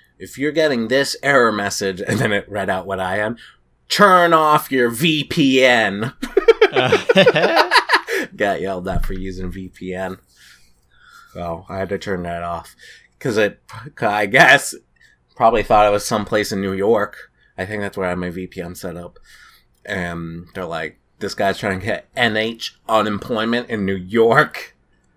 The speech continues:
Speaker 2: Hmm.
Speaker 1: That's weird. <laughs> Well,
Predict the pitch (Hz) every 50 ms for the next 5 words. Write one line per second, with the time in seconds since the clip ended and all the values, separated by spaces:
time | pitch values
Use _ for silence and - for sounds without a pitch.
0 | _ _ _ _ _ 110 107 101 101 101 95 85 80 85 101 98 120 123 127 156
1 | 190 190 165 156 139 123 113 110 107 107 104 107 104 135 - - - - - _
2 | _ _ _ _ _ _ _ _ _ _ - - - 73 71